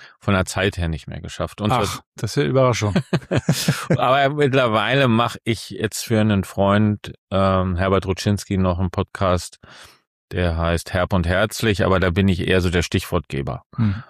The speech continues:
Speaker 1: und weniger der, der gestaltet. Also Herbert ist Coach, äh, für Führungskräfte und er gibt so Einblick in seine Arbeit und beantwortet Fragen,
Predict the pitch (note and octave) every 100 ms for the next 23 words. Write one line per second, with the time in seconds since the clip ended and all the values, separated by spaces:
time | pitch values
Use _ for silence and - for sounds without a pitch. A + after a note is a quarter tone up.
0 | _ - F#2 E2 E2+ F2 E2+ D#2 D#2+ D#2
1 | E2 E2 D2+ C#2+ - E2+ D#2+ D2+ D2+ D2
2 | E2 E2 D#2+ D#2 D#2 E2 E2+ - - -
3 | A2+ C3 - - - - - - _ _
4 | _ _ G2+ G2+ - - - C3 B2+ A2+
5 | - G#2+ - - G#2 G2+ G2 G2 - _
6 | _ _ _ G#2+ F#2+ F#2 - _ _ -
7 | F#2+ F2 E2+ F2+ E2 F2 F2 F2+ F2 E2+
8 | E2+ F2 F2 F#2 F2+ E2+ E2+ C#2+ D2+ E2
9 | D2 D2+ C2+ - E2+ E2+ E2+ E2+